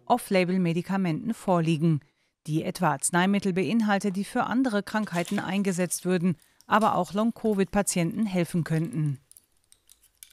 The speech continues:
Der Gesundheitsminister hatte bereits im Juli vor schweren volkswirtschaftlichen Schäden durch die Krankheit gewarnt.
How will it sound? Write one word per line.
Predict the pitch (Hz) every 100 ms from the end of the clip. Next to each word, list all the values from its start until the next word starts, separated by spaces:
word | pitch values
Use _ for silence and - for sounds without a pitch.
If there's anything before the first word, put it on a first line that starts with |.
| -
Der | 147 175
Gesundheitsminister | 170 220 277 302 - 233 233 - 226
hatte | 202 190
bereits | 185 185 185 -
im | 233
Juli | 220 208 190 160
vor | - 226
schweren | - 202 196 185 208
volkswirtschaftlichen | - 233 247 - 185 185 170 - 175 214
Schäden | - 208 185 185
durch | 180
die | - 233
Krankheit | - 165 156 151
gewarnt. | - 190 180 156 151 -